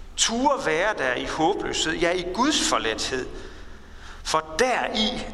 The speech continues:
er der det håb. Deri kan vi møde Gud. For Gud er med os. Ja, selv i Guds forladthed. Gud er med os i håbløsheden.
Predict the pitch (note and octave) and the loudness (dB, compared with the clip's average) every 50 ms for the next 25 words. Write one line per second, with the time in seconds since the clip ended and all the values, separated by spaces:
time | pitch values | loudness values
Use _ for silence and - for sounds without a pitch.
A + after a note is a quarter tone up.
0 | - - D3+ E3 G3 G3+ D3+ G#2+ - - - - - - - - - - C#3+ - | 0 2 4 4 4 2 0 -2 -2 -4 -6 -8 -8 -10 -10 -10 -8 -6 0 2
1 | G3 G#3+ - - - E3+ D#3+ - - - - - - - - - - - - - | 2 2 2 2 2 2 2 2 0 -2 -4 -6 -6 -8 -8 -8 -8 -10 -10 -12
2 | - - - - - - - - - - - G3 F#3+ D#3+ D3 E3 D#3+ D#3+ - - | -12 -14 -14 -14 -14 -14 -16 -16 -4 0 2 2 2 2 0 0 -2 -4 -4 -4
3 | - - - - - - - - - - - - - - - - C3 A#2+ B2 B2 | -6 -8 -10 -12 -12 -14 -14 -14 -14 -14 -16 -16 -10 -6 -2 -2 -2 -2 -4 -6
4 | B2+ B2+ C3 C3+ D3+ F3 - - - B2+ C3+ C#3+ - - - - - - - - | -4 -4 -2 -2 -2 -2 -4 -4 -6 -8 -8 -8 -8 -12 -12 -14 -14 -14 -16 -16
5 | - - - - - - - - - - - - - - - - - - - - | -16 -16 -16 -16 -14 -14 -16 -16 -16 -16 -16 -16 -16 -16 -16 -16 -14 -12 -2 -2
6 | F3 D#3+ - - F#3+ A3+ C4 - - - D#3 D3 D3+ D3+ F3 G#3+ B3 - - - | -2 -2 0 -2 -2 0 2 2 2 0 0 0 0 2 2 2 2 2 2 0
7 | - - - - - - - - - - - - - - - - - C#3+ - - | 0 0 -2 -6 -10 -10 -10 -10 -10 -12 -12 -12 -12 -12 -10 -6 -2 0 2 2
8 | - - G#3+ A3+ - - C#3+ - - G3 - - - - - - - - - - | 4 2 2 0 0 -2 -4 -2 0 0 2 2 2 2 2 2 2 0 0 0
9 | - - C#2 C2+ - - - - - - - - - - - - - - - F#3 | -2 -2 -2 -2 -6 -8 -10 -12 -12 -12 -14 -14 -14 -12 -12 -12 -12 -6 0 2
10 | G#3+ B3 C4 A#3+ G3 F3 F3 G3 A#3 A#3+ G#3 - - F#3 D#3 - - G#3 G#3+ G#3+ | 4 4 4 4 4 4 4 4 4 4 2 2 2 2 2 4 4 4 2 2
11 | - C#3+ C#3 C#3 C3 - - C#3 C3 A#2+ G#2+ G2+ - - - | 2 2 2 4 4 4 4 4 2 2 0 -2 -4 -8 -8